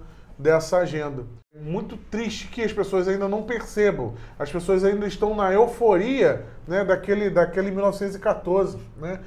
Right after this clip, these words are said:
Mas quando chegar no tal do mil novecentos e dezoito, as pessoas perceberão, né, o tamanho da ruína que foi implementada com essas medidas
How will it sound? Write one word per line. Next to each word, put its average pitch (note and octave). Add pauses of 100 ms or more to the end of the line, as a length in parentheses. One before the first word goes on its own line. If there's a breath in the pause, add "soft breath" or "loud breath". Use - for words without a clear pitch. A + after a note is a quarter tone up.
(200 loud breath)
Mas D3+
quando F#3
chegar G3
no F#3+
tal F#3
do F3
mil F3
novecentos E3+
e -
dezoito, E3 (240 loud breath)
as -
pessoas F#3
perceberão, F#3 (220 loud breath)
né, D#3+
o E3
tamanho G3+
da F#3+
ruína F3+ (380 soft breath)
que G3+
foi G3
implementada F#3
com F#3
essas F3+
medidas F3+